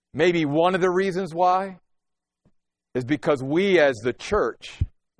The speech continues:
aren't truly being as respectful of you as we should be, that we are not living in reverence of you and acknowledging who you are in our lives like we should.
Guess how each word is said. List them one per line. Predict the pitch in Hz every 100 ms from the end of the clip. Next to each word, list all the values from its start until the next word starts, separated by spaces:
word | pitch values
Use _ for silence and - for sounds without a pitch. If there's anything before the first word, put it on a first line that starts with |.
| _ _ _ _ _ _ -
aren't | 170 175 160
truly | - 196 180 160 143 123 -
being | 175 190 160
as | 147
respectful | 131 135 - - 175 - - 175 165 _ _ _ _ _ _ 143
of | 143 135
you | 160 160
as | 139 110
we | 127
should | - 160 143
be, | 160 143 127 _ _ _ _ _ _ _ _ _ _ -
that | 143
we | 160 196
are |
not | 190 180 156
living | 170 185 190 165
in | 147 135
reverence | 127 143 175 165 170 147 135
of | 139 123
you | 131 117 - _ _ _ _ _ _ _ _ -
and | 156
acknowledging | 156 156 175 185 170 143 139
who | 131 165
you | 156 156
are | 160 160
in | 139
our | 127
lives | 127 127 120
like | 123 127 123
we | 117
should. | - 131 117